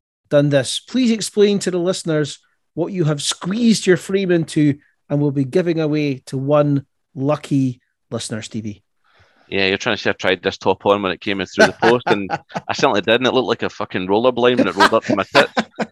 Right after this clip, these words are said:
Speaker 2: Um, yeah, it's, uh, it's not signed, it's match worn. I'll, I'll get him to sign it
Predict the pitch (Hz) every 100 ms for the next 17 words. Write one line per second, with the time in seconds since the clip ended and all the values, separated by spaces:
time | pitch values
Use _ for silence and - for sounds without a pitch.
0 | - 110 110 107 110 107 - _ - 127
1 | 127 - - 123 120 117 117 104 123 143
2 | 196 135 160 202 185 - 131 - 160 131
3 | 131 147 139 - 123 139 127 - - 123
4 | 127